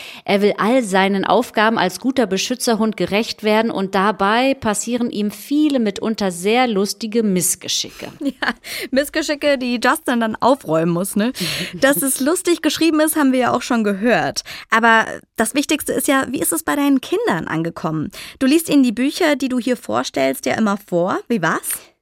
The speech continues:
Speaker 1: Ja, also mein Siebenjähriger hat sich tatsächlich richtig gekringelt vor Lachen.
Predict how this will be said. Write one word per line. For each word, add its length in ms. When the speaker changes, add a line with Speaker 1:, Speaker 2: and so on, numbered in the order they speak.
Speaker 1:
Ja, 160
also 200
mein 180
Siebenjähriger 640
hat 140
sich 160
tatsächlich 560
richtig 400
gekringelt 640
vor 200
Lachen. 420